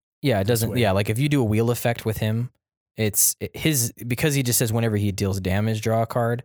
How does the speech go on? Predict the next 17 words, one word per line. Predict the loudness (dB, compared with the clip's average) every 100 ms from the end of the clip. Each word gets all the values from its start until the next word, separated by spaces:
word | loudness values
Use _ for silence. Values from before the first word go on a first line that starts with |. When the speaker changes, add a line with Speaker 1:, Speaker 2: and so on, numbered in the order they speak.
| _
Speaker 2:
Right. | -6 -4 -4 -2
Speaker 1:
Like, | 0 0 -4 _ _ _ _ _ _ _ _ _ _ -10
yeah, | -8 -6
you, | -6 -4 -6 -12 -20 -20 -20 _ -8
he's | -4 0
never | 0 2
gonna, | 0 0
he's | 0 0
never | 0
gonna | 0 0 -4 -14 _ _ _ _ -8 -2
get | -2
you | 0 -2
there | 0
with | -2 -4
wheel | -4 -6
cards. | -8 -12 -12 -10 -8
Speaker 2:
Yeah. | -8 -10